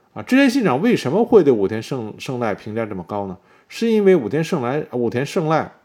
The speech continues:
啊，胜过他。一五七四年，武田胜赖开始东美浓的攻略，他与已经在东美浓的岩村城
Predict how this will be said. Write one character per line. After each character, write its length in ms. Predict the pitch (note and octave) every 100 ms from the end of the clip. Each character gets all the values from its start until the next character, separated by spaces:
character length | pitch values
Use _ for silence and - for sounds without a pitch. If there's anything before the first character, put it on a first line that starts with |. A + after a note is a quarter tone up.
| _ _ _ _ _
啊， 140 | -
胜 360 | - - D#4+ G#2
过 120 | D#2
他。 120 | - - _ _ _ _ _ _ _ _ _ - _ _ _ -
一 120 | C#4
五 140 | C4
七 200 | F3+ C4
四 140 | B3 A#3
年， 380 | C3 G2 A2+ - _ _ _ _ _ _ _ -
武 120 | D#3
田 160 | G3+
胜 160 | A3 A#3
赖 360 | G3 D3+ - -
开 160 | - F#3
始 140 | C3+
东 260 | - G3+ G3+
美 220 | A#2+ F2
浓 240 | F#2 B2+
的 140 | C#3+ - _ -
攻 180 | E3+ E3+
略， 220 | C#3+ - _ _ _ _ _ _ _ _
他 220 | - A#3+ B3+
与 380 | D3+ G#2 A2 - -
已 140 | A#2 A#2+
经 120 | D3+
在 140 | D#3+
东 240 | C3+ G#3 G3+
美 140 | A#2+
浓 320 | G2 A#2 E3+
的 100 | A#2
岩 300 | A2+ G#2+ D#3
村 240 | F#3 G#3 G3
城 380 | - F2+ A2+